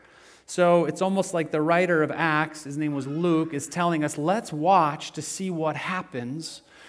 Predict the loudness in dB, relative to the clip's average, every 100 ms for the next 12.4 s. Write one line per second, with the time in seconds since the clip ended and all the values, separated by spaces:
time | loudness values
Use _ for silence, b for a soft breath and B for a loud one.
0 | B -2 2 4 4 2 0 -2 -4 -2
1 | 0 0 -2 0 0 0 -2 -4 -6 -8
2 | -6 -4 -2 -2 -2 -2 -4 -4 -4 -4
3 | -2 -2 -2 -4 -4 -4 -6 -2 -2 -4
4 | -6 -4 -2 -2 -4 -10 -6 -2 0 0
5 | -2 -4 -4 -6 -4 -2 -2 -4 -6 -8
6 | -6 -4 -4 -6 -10 -10 -14 _ B B
7 | -4 2 2 2 0 2 2 2 -4 -4
8 | -6 -10 B B -4 -4 0 0 0 -6
9 | -14 b b _ -2 0 0 -4 -2 -4
10 | 0 0 0 0 0 -2 0 2 2 0
11 | -6 -2 0 0 0 2 2 0 -2 -4
12 | -4 -6 -6 -12